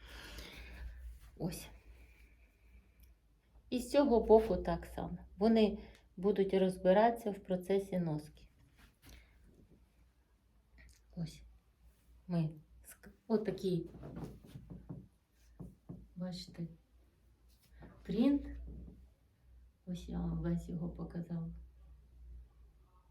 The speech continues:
Тобто один елемент, і він повторюється.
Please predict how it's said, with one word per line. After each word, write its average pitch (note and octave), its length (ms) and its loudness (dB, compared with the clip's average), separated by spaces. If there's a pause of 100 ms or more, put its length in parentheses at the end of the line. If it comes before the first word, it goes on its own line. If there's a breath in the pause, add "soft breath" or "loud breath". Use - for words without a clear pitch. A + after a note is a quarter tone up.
(640)
Тобто B3 420 6
один C#4 460 8
елемент, B3 680 8
і A#3+ 120 6
він E4+ 300 8
повторюється. F3 960 4